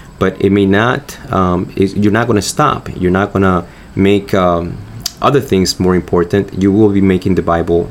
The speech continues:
the center part of your life. The second thing is you will study whole books verse by verse. Now, I myself have invited my church to join me on the Bible app.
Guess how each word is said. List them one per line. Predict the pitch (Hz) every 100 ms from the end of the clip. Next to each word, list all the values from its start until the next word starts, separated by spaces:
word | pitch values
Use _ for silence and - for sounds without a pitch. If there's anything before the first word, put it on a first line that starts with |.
| -
the | 82
center | - 90 87
part | 85 90 82
of |
your | 78 -
life. | - - - - - - - -
The | 117
second | 110 208 175
thing | 104 92 92
is | 90 92 - - - - - -
you | 123
will | 131
study | - - 135 135 98
whole | - - - 120
books | 107 139 123 - - - -
verse | 95 101 101
by | - 85
verse. | 87 110 98 - - - - - - -
Now, | 117 117 117 - - -
I | 147
myself | 180 110 - 104 101
have | 92
invited | 92 90 95 95 - 95
my | 98 131
church | - 90 87 - -
to | 101
join | 90 101 101
me | 98 101
on | 98 92
the | 90
Bible | 90 117 107 82
app. | 80